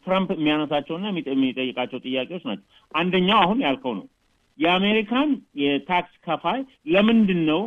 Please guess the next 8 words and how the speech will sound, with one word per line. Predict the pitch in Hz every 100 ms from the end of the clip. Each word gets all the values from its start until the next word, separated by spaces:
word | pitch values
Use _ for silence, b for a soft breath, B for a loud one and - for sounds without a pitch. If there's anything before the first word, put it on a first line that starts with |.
| 254 _
ይሄ | 147 185
ደግሞ | 196 247 170 - 139
በአፍሪካ | 143 143 143 139 147 160 180
ውስጥ | 233 233 - - _ _
የጠየቀው | 139 143 160 151 147 151 143
ጥያቄ | 135 131 127 120
ነው። | 87 - _ _ _ _ _ _ -
አፍሪካ | 170 185 233